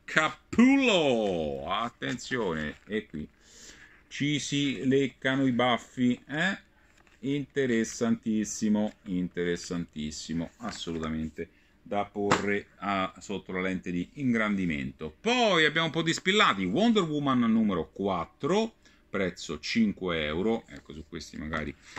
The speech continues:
non c'è bisogno che vi dico il contenuto, il, le date delle storie, eccetera, eccetera. Harley Quinn,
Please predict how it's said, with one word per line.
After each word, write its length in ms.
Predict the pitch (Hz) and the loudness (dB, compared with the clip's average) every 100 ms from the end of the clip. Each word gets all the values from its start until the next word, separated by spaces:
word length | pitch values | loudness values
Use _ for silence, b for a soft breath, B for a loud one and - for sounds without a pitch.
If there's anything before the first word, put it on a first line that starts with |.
| B B | B B
non 140 | 85 | -10
c'è 180 | - 82 | -6 -4
bisogno 460 | 80 80 85 82 80 | -4 -6 -6 -4 -4
che 80 | |
vi 160 | 80 82 | -4 -2
dico 380 | 87 80 80 - | -2 -2 -4 -6
il 180 | 90 80 | -10 -10
contenuto, 880 | - 90 85 87 87 90 82 82 82 | -6 -6 -4 -4 -2 -2 0 -2 -2
il, 260 | 80 82 | -2 -2
le 320 | 82 82 82 | -2 -2 -2
date 380 | 80 90 87 82 | -2 -2 -2 -4
delle 240 | 80 82 80 | -4 -2 -4
storie, 400 | - 92 85 80 | -6 -6 -4 -4
eccetera, 380 | - 87 95 | -4 -6 -4
eccetera. 560 | 123 - 190 208 202 151 | -6 -2 -2 0 0 2
Harley 280 | 202 220 160 | 2 2 0
Quinn, 300 | - 143 | 2 2